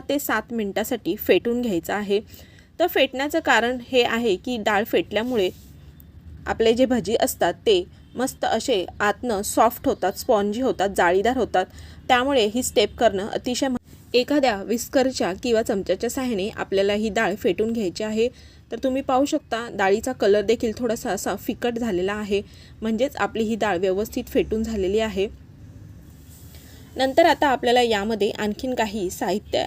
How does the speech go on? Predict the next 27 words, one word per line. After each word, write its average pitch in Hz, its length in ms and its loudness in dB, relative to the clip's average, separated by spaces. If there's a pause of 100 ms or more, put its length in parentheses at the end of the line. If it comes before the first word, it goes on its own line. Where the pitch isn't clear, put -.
ॲड 185 200 0
करायचं 175 420 -2
आहे. 214 240 -2 (1400)
तर 262 120 0
इथे 285 300 -2
मी 269 140 -2
चवीनुसार 247 720 0
मीठ 226 260 -2
टाकलेलं 214 380 -2
आहे, 220 200 -4
त्याचबरोबर 220 720 -2 (380)
अगदी 233 320 0
पाव 220 280 2
चमचा 226 400 -2
हळद 226 360 2
टाकायची 202 400 -2
आहे. 202 320 -2
तर 254 80 -4
हळद 233 320 -2
जास्त 202 300 -2
टाकायची 220 480 -4
नाहीये, 202 320 0
तर 233 120 -2 (320)
हळद 233 280 0
जर 262 100 4
जास्त 202 300 -4
टाकली 226 340 -2